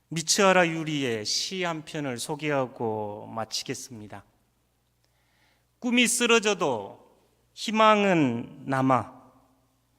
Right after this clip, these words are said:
희망이 있으므로 다시 꿈이 태어나. 여행은 끝나도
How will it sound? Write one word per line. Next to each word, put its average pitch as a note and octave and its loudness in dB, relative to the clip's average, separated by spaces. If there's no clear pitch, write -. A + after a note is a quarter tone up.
희망이 A#3 8
있으므로 D#3+ 0
다시 C#3 -2
꿈이 G#3 0
태어나. D#3 0
여행은 F3 8
끝나도 E3+ 4